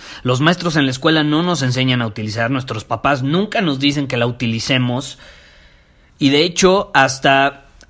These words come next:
hay una idea o emoción negativa relacionado con ello. No sé por qué. Estoy hablando de tener un journal.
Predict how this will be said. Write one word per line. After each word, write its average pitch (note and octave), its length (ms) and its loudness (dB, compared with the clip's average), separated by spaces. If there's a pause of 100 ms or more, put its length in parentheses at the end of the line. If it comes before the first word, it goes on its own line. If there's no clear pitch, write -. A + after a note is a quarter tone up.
hay F3 200 0
una F#3+ 460 -2
idea D#3 560 2
o C#3 100 0
emoción C3 400 -2
negativa E3 520 -2
relacionado C3 720 -4
con A2+ 160 -4
ello. C3 260 -6 (1200)
No C#3+ 200 0
sé D#3+ 200 0
por A#2+ 260 -8
qué. C3 320 -2 (400)
Estoy - 220 2
hablando G3+ 280 2
de G3+ 60 4
tener D#3+ 320 0
un D#3 220 0
journal. B2+ 720 0